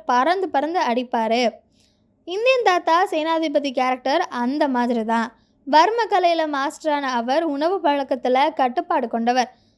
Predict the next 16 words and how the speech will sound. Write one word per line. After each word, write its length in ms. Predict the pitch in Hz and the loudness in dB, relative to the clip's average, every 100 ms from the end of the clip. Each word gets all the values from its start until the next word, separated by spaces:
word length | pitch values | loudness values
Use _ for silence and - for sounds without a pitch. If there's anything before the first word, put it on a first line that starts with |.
| _ | _
டெய்லி 400 | 269 311 403 427 381 | 4 4 6 2 2
யோகா 360 | 277 330 370 359 | 2 2 2 0
தியானம் 440 | 269 262 294 311 | -2 -2 -2 -6
செய்றவரு, 460 | 269 240 233 226 247 - | -4 -4 -2 -2 -4 -4
முறையான 580 | 240 277 320 320 320 311 | -4 2 2 2 0 -2
ஒழுக்கம் 460 | 247 269 254 254 | -2 -2 -2 -4
சாப்பாடு 480 | 277 277 320 403 359 | -2 0 0 0 0
பழக்கம் 380 | 269 254 247 247 | -2 -4 -4 -6
கொண்டவரு, 400 | 240 233 233 254 294 - _ _ - | -2 -2 0 0 0 -6 _ _ -4
ஒரு 180 | 294 302 | 2 2
நாளைக்கு 520 | 311 339 427 415 403 440 - | 4 2 2 0 -2 -2 -4
ஒரு 260 | 269 285 359 | 0 0 0
முறை 220 | 359 370 | -2 -2
மட்டும்தான் 560 | 320 269 262 339 330 330 | -2 -4 -4 -4 -4 -4
சாப்பிடுவாரு. 580 | 269 247 247 233 226 254 285 | -4 -2 -2 -2 0 0 0
கண்டிப்பா 580 | - 277 370 392 294 | -2 -4 -2 -2 2